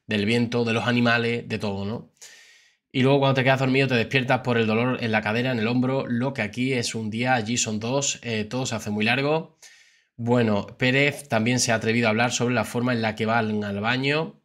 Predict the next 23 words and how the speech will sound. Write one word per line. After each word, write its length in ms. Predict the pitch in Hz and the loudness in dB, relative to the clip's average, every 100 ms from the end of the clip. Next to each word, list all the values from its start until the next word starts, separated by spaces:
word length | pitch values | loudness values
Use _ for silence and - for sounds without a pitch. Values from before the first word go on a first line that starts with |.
| _ | _
Bueno, 200 | 117 117 | -4 -2
cuando 200 | 117 113 | -2 0
decides 360 | 110 131 143 143 | 0 2 2 4
ir 140 | 143 | 0
a 40 | 131 | 0
superviviente, 520 | 120 113 113 123 139 | -2 -2 0 0 -2
el 80 | 117 | -2
pudor, 300 | 113 117 131 | -2 0 0
la 80 | |
vergüenza, 440 | 120 110 117 120 123 | 0 0 -2 -2 -2
los 140 | 117 | -2
escrúpulos 500 | 107 120 120 131 135 | -4 -4 -6 -2 -2
lo 120 | 117 | -2
dejas 220 | 110 110 104 | -4 -4 -4
a 20 | |
un 160 | 104 | -4
lado, 180 | 110 123 | -2 -2
evidentemente 500 | 120 104 104 107 107 | -2 -4 -6 -8 -6
no 120 | 107 | -8
te 80 | 101 | -8
queda 240 | 101 98 107 | -10 -6 -8
otra, 180 | 110 | -6
entiendo. 580 | 107 104 117 127 143 143 | -10 -6 -4 -2 -4 -6